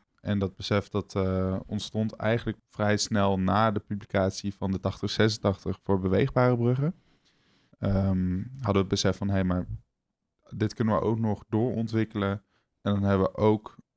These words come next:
in een relatief kortere periode ook een, een goede basis voor vaste bruggen en viaducten. Nou, op basis van, van die, eh, die aanleiding ga je dan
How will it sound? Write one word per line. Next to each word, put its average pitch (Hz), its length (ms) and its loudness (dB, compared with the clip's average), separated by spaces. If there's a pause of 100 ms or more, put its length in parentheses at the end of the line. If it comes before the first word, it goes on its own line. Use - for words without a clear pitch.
(200)
in 101 180 -4
een 95 60 -2
relatief 98 500 -4
kortere 120 320 -4
periode 98 720 -4
ook 107 240 -2
een, 95 320 -2 (600)
een 98 300 0
goede 113 260 0
basis 101 500 0
voor 98 400 0 (340)
vaste - 260 -2
bruggen 98 280 -2
en 95 60 -2
viaducten. 107 580 -2 (480)
Nou, 104 140 -6
op - 80 -12
basis 98 320 -4
van, 95 320 -4 (460)
van 101 240 -4
die, 95 340 -2
eh, 98 160 -2
die 95 160 -4
aanleiding 104 800 0 (460)
ga - 240 -2
je 104 200 4
dan 95 420 -4